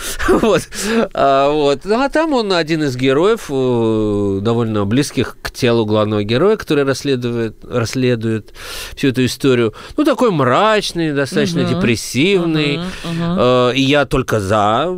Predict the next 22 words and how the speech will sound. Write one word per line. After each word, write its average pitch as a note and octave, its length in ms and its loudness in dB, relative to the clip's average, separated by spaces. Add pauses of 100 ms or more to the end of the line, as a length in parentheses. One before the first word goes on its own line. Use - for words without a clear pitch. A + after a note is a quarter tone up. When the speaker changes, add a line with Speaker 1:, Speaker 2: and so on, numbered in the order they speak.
(120)
Speaker 1:
как D#3+ 140 -6
ты - 100 -10
понимаешь, C#3+ 500 0
Speaker 2:
Ну, E3 120 -2
Speaker 1:
мрак. C3 260 2
Speaker 2:
вот, G2+ 80 0
а G2+ 280 0
Speaker 1:
Я C3+ 220 2
за C3 160 2
мрак B2+ 240 0
и A#2 60 -4
депрессию D#3+ 580 0
Speaker 2:
у G3 60 2
Несбю A#3+ 140 2
Speaker 1:
выступаю. C4+ 240 0
Speaker 2:
вообще C#4 280 0
такие - 320 -2
романы, E3 380 0
вот D#3 120 0
что C#3 220 -2
Speaker 1:
Да. - 0 -
Speaker 2:
не C#3+ 460 2